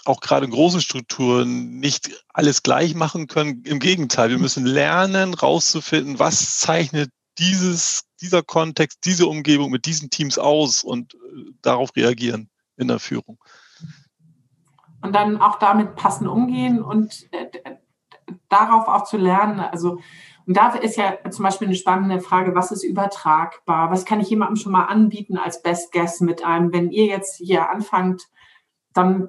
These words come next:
Speaker 2: wäre mein Vorschlag, dass ihr mit dem und dem anfangt, weil das und das haben wir schon gelernt. So. Also da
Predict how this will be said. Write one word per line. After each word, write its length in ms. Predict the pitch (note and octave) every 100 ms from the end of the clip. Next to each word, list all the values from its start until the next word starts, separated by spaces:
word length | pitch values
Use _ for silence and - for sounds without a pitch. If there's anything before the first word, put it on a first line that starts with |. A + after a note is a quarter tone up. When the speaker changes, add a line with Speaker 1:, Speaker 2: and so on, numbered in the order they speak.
| -
Speaker 2:
wäre 220 | F3 F#3+
mein 200 | G3 G#3+
Vorschlag, 440 | - G#3+ - F#3 -
dass 180 | F#3 G#3
ihr 100 | F#3+
mit 180 | F#3 G#3
dem 160 | G#3+
und 140 | F#3 G3
dem 160 | G#3
anfangt, 400 | F#3+ - G#3 F#3
weil 140 | F#3 F#3+
das 180 | A3
und 80 | A#3
das 200 | A3 -
haben 140 | G#3+ G3
wir 60 |
schon 220 | F#3+ D#3
gelernt. 460 | C#3+ B2 - - _ _ - - - _
So. 360 | - - - - _ _ _ _ _ _ _ _ _ _ _ -
Also 200 | E3 E3+
da 300 | E3 D#3+